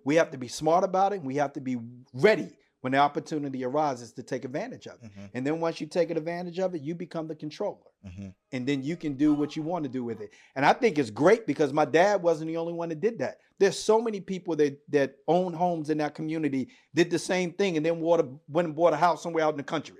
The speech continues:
Speaker 2: Right.
Speaker 1: Right? So, uh, obviously,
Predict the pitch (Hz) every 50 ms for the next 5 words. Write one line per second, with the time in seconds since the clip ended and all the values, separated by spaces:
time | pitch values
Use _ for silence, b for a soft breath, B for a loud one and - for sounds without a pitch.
0 | _ _ 101 107 104 90 85 123 135 127 139 143 - _ _ - - - B B
1 | B B B B B B B B - - 147 147 147 156 175 - 185 190 214 202
2 | 180 156 - 160 151 135 B